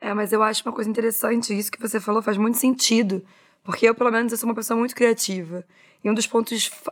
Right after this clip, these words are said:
altos do meu projeto é a criatividade. É sempre surgir com uma coisa nova, é sempre trazer uma coisa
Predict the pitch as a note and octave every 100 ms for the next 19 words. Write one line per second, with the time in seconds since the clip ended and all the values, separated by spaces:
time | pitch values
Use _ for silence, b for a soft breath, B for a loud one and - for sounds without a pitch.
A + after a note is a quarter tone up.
0 | - A#3 B3+ B3+ G#3+ F3+ F3+ G3+ G#3 G#3+
1 | G3+ G#3+ A3 - A3 A#3+ B3 A3+ G#3 G3
2 | G3 F#3+ F#3+ F#3 - B B B G3+ F#3+
3 | - B3+ B3 A#3 - G#3 A3 G#3+ G#3+ A3
4 | G3+ G#3+ G3+ G3 F#3 G3 F#3 A#3+ B3 B3+
5 | A3+ G#3+ F#3+ G#3 G#3 G#3 G#3 G3+